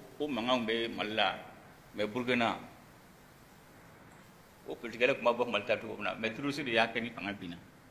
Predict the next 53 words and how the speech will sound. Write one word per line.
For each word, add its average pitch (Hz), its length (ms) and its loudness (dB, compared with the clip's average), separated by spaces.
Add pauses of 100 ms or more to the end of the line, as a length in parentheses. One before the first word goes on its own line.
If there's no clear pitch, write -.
(380)
Donc, 117 220 -4
tant 160 80 2
que 170 60 2
a 127 60 4
ma 127 120 4
kɛlɛ, 95 320 -4 (240)
fanga 113 160 -6
si - 320 2
tɛ 175 180 2
mun 143 160 6
bɛ 127 140 6 (400)
lakana. 104 360 0 (920)
Parce - 100 -16
que - 40 -4
ale 123 100 2
ye 160 200 8
nɛgɛ 120 260 4
be-, 139 140 0 (100)
kɛlɛkɛbere 127 500 2
tɔ, 117 80 -6 (160)
tɔ, 113 120 -6 (100)
mɔgɔ 123 140 -4
wɛrɛw 139 260 4
bolo 135 140 2
sisan, 110 260 0 (480)
u 107 60 -6
m'u 139 100 -2
su 143 160 -2
fanga 110 220 -4
na 110 80 -6
ka 101 80 -2
fanga 101 220 -8
na 104 120 -2
bi. 92 80 -8 (220)
Donc, 117 140 2
a - 20 -6
ka 160 120 8
kan, 151 240 6 (380)
o 160 80 0
kɛlɛ, 120 340 6
an 131 100 0
tɛ - 20 -4
se - 120 -2
ka 131 60 2
o, 107 340 2 (600)
o 104 40 -8
musaka 117 400 8
bilen. 104 180 -2 (440)
An 123 100 8
m'an 147 140 12
labɛn 147 180 12
a 113 60 12
kama, 110 400 4